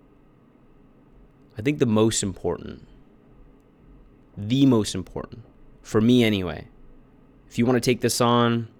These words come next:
if you want to re-, do a reflection like this to see the gap between the person you're being today and the person you want to be, especially with the new year about to roll around, I don't recommend you start January first. I recommend you start November thirteenth, two thousand and nineteen, because that's today.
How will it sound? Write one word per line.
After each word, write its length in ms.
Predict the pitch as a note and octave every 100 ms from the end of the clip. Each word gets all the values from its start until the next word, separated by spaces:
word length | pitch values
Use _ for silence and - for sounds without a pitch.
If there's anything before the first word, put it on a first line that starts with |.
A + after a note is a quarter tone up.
| _ - -
if 120 | -
you 60 | A#2+
want 180 | A#2+
to 80 | A2
re-, 60 | G#2
do 180 | A#2+ A2+
a 60 |
reflection 560 | G#2 G2+ A#2+ A#2 A#2+ A2
like 220 | G#2+ G#2
this 420 | A2 G#2+ - - _ _ _ _ _
to 100 | G#2+
see 260 | - - A#2
the 100 | G#2
gap 320 | A2 G#2 -
between 640 | A2+ - G#2+ G#2 G#2 G2 - - -
the 80 |
person 340 | - A#2+ - A2
you're 80 | G2+
being 220 | G2+ G2
today 280 | - G#2 G#2
and 80 |
the 60 | G2+
person 300 | G#2+ - F#2+
you 100 | F#2+
want 220 | G2 G#2+
to 40 | G2+
be, 180 | G#2+ -
especially 500 | - - C#3 C3 C3
with 120 | A2+
the 80 | G#2
new 180 | G#2 G#2+
year 240 | A2 A2
about 220 | G#2 G2+
to 80 | G#2
roll 240 | G#2 G2+
around, 360 | G2 G2 G2+ G2 _ _ _ _ _ _ _ -
I 60 | -
don't 100 | B2+
recommend 320 | G2+ G2+ G2
you 80 | F2+
start 540 | - A2+ A2+ - -
January 340 | - G2 F#2 F2+
first. 380 | A2 G2+ -
I 20 | F#2+
recommend 360 | G2 G#2 F#2+
you 60 | F#2
start 320 | - F#2+ - - -
November 280 | G2+ G#2 F#2+
thirteenth, 480 | F#2 G2 - G2+ F#2
two 100 | G#2
thousand 340 | G2 F2+ G2
and 80 | F#2
nineteen, 460 | F#2 E2 - A2 G2
because 220 | F2+ F2+
that's 260 | F2+ F2+ -
today. 460 | G2+ G#2 G2 F2